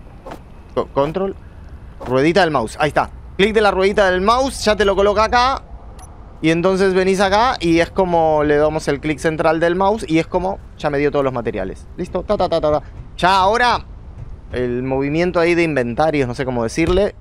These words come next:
ya lo tenemos bastante claro. Esto es así, esto es así. Perfecto. ¿Qué es esto? Un, un, un panel.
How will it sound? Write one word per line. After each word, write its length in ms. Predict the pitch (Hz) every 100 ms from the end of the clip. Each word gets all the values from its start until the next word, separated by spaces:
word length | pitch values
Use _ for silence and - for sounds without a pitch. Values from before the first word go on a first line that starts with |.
| -
ya 300 | - 113 113
lo 100 | 113
tenemos 260 | 110 117 113
bastante 380 | 110 123 117 117
claro. 400 | 135 151 170 - - - - - - - -
Esto 220 | - 131
es 100 | 120
así, 520 | 131 180 190 202 202
esto 180 | 143 135
es 100 | 135
así. 320 | 143 190 196 208 - - - - - - - - - - - -
Perfecto. 500 | 160 165 151 139 151
¿Qué 120 | -
es 100 | 320
esto? 520 | 339 359 - 254 180 135
Un, 160 | 185 190
un, 580 | 190 180 165 160 175 - -
un 140 | 185
panel. 340 | 220 233 110